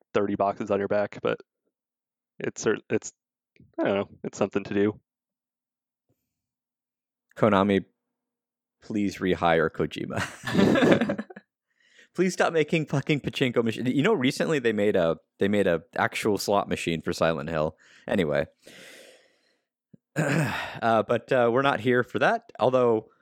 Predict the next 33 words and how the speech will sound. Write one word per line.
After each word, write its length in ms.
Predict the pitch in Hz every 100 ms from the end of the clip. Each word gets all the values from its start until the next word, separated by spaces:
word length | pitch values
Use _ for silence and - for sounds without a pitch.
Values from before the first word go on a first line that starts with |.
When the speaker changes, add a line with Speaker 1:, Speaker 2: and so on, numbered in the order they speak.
| _ _ _ -
Speaker 2:
we'll, 180 | 117 117
we'll, 280 | 113 127 120
we'll 140 | 123 123
go 180 | 131
from, 500 | 131 147 123 107 101 - _
you 140 | 117 110
know, 280 | 87 90 - _ _ _ _
uh, 280 | 98 95 92 -
a 100 | 101
B 220 | 113 107
tag 380 | 127 104 95 95 _ _
favorite 560 | - 113 104 104 90 - _ _ _ _ _ -
video 280 | 107 110 104
game 220 | 104 101
developer, 600 | 98 107 120 104 90 110 _ _ _ _ _
uh, 140 | 87 87 - _
creator 400 | - 90 85 92
to, 540 | - 127 101 95 92 87 _ _ _
uh, 140 | - 85
a 80 | 90
B 140 | 110
tag 220 | 110 92
favorite 260 | - 95 - -
anime, 300 | 127 87 80
which 100 | 80
I 80 | 85
guess 180 | 87 85
is 80 |
kind 180 | - 85
of 80 | 82
tipping 240 | 92 82
his 180 | 85 101
hand. 300 | 85 76 87